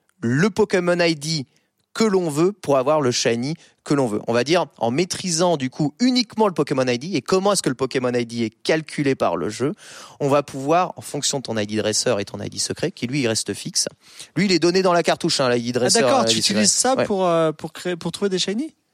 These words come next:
Speaker 1: Exactement, tu peux utiliser ça pour trouver des shiny. Voilà.
Speaker 2: Ouf, je suis, <laughs> je suis impressionné. Parce que, euh, on dirait pas de Pokémon vu de loin, hein, que ce soit,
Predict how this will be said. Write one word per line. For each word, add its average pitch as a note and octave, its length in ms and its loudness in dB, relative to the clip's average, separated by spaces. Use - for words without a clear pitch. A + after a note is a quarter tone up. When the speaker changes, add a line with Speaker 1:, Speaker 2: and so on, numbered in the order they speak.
Speaker 1:
Exactement, C3 520 0
tu - 100 -12
peux D#3+ 140 0
utiliser B2+ 320 -2
ça D3 180 0
pour D3+ 120 -12
trouver B2 180 -2
des A#2 100 0
shiny. - 240 -4
Voilà. - 220 -8
Speaker 2:
Ouf, - 300 -12
je - 60 -10
suis, D3 180 -4
<laughs> D#3+ 100 0
je - 60 -4
suis D3+ 320 2
impressionné. E3 580 0
Parce G3+ 120 -2
que, G#3 100 2
euh, F3+ 520 6
on F3 160 4
dirait E3+ 200 2
pas C#4 160 4
de A3+ 120 0
Pokémon G3+ 420 0
vu E3+ 160 -4
de F3 80 2
loin, D#3+ 240 2
hein, E3 80 -2
que - 80 -8
ce D#3 100 -2
soit, C#3 480 0